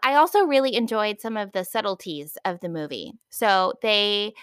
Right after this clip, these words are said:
Sean Hannity had a little, uh, cameo, not the real Sean Hannity, obviously. And he had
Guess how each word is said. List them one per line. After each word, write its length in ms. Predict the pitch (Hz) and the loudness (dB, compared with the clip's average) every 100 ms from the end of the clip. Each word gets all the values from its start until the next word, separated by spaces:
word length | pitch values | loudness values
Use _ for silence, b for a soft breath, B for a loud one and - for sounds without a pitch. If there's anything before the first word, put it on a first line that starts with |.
| B - | B -4
Sean 240 | 254 254 | 0 0
Hannity 640 | 254 220 214 208 226 254 _ | 0 0 0 -2 -4 -6 _
had 160 | 220 208 | -2 -2
a 60 | |
little, 600 | 208 202 196 190 202 208 _ _ _ _ _ _ - | 0 0 2 2 -2 -6 _ _ _ _ _ _ -10
uh, 220 | 190 180 | -8 -8
cameo, 520 | - 202 202 190 190 | -2 -2 2 0 0
not 220 | 226 208 | 0 -2
the 100 | 208 | 0
real 160 | 185 175 | 0 0
Sean 200 | 185 175 | -2 -4
Hannity, 340 | 175 165 165 165 | -2 -4 -2 -4
obviously. 540 | 170 165 - 165 185 _ _ _ _ _ _ _ _ _ - | -4 -6 -4 -6 -6 _ _ _ _ _ _ _ _ _ 2
And 320 | 240 208 202 | 4 4 2
he 140 | - | 0
had 300 | 262 240 214 | 0 2 0